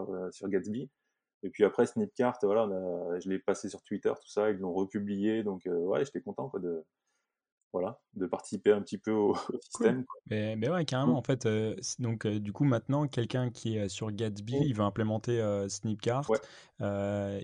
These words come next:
Speaker 2: il le fait de manière beaucoup plus facile et fluide grâce à ton plugin,
Speaker 1: À
Speaker 2: c'est
Speaker 1: peu
Speaker 2: ça ?
Speaker 1: près cinq secondes, je pense. <laughs> Le temps de,
Speaker 2: Ah,
Speaker 1: ça dépend de ton
Speaker 2: excellent.
Speaker 1: N P M,
Speaker 2: Eh
Speaker 1: s'il est
Speaker 2: bah,
Speaker 1: rapide,
Speaker 2: bravo
Speaker 1: mais <laughs>
Speaker 2: Patrick,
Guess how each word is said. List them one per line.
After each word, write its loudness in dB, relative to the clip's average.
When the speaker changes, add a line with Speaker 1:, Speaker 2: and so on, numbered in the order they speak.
Speaker 2:
il 2
le 4
fait 4
de 2
manière 0
beaucoup -4
plus -4
facile -2
et 2
fluide 0
grâce 0
à -2
ton -4
plugin, 2
Speaker 1:
À 6
Speaker 2:
c'est 2
Speaker 1:
peu 2
Speaker 2:
ça ? -
Speaker 1:
près 4
cinq 2
secondes, 0
je -14
pense. -10
<laughs> -2
Le 6
temps 6
de, 6
Speaker 2:
Ah, 2
Speaker 1:
ça 6
dépend 10
de 4
ton 8
Speaker 2:
excellent. 8
Speaker 1:
N 2
P 2
M, 4
Speaker 2:
Eh -4
Speaker 1:
s'il 4
est 6
Speaker 2:
bah, 6
Speaker 1:
rapide, 4
Speaker 2:
bravo 6
Speaker 1:
mais 6
<laughs> -
Speaker 2:
Patrick, -4